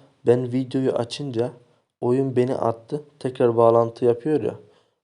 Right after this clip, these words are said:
Bundan dolayı bu item benim sayılmadı. İki saattir onun başında bekledim.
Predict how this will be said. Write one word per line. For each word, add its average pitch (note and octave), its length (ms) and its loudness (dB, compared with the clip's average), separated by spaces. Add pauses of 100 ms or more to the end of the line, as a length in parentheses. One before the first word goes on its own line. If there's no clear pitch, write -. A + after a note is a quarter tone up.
(120)
Bundan C3+ 360 0
dolayı C3 300 0
bu D3+ 120 0
item C#3+ 340 -4
benim C3+ 220 -2
sayılmadı. C3+ 480 -4
İki - 220 -12
saattir B2+ 340 -10
onun B2+ 220 -6
başında A#2 400 -4
bekledim. C3+ 460 -6